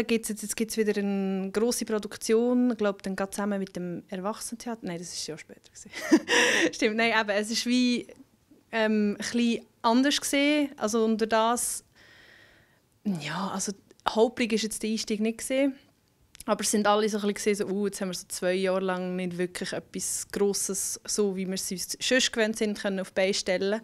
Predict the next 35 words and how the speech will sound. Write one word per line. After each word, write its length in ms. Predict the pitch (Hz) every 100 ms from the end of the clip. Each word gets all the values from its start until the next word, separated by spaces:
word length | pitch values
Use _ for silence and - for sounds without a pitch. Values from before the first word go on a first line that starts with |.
| - - - - - - - - - -
Ähm, 500 | 196 190 185 180 175 - _ _ _ _
aber 120 | 240
ja, 60 | 269
es 80 | 269
ist 140 | 247
sicher 240 | 285 277 277
interessant 600 | 247 247 - 233 247 -
gewesen, 520 | - 233 226 214 - - - _
so 160 | - 214
diesen 220 | 196 185 180
Rollenwechsel 1040 | 190 214 214 220 220 208 175 - - 208
mal 240 | 196 190 190
ein 40 | 196
bisschen 180 | 196 -
zu 80 |
sehen, 260 | - 190 180
was 180 | 175 -
heisst 300 | 170 180 -
das 100 | 185
überhaupt, 680 | 175 175 - 170 160 - -
wenn 120 | 160
man 120 | 156
muss 160 | 160 160
eine 80 | 165
Produktion 640 | 160 156 - 175 165 160
leiten 460 | 165 190 208 -
muss. 20 | 156
Was 140 | 165
gibt's 200 | 185 -
für 160 | 190 175
Ressort? 560 | 165 185 - 190 185 - - - - - _
Wo 140 | 180
muss 220 | 190 190 190
man 100 | 170
alles 760 | 170 175 175 175 - - -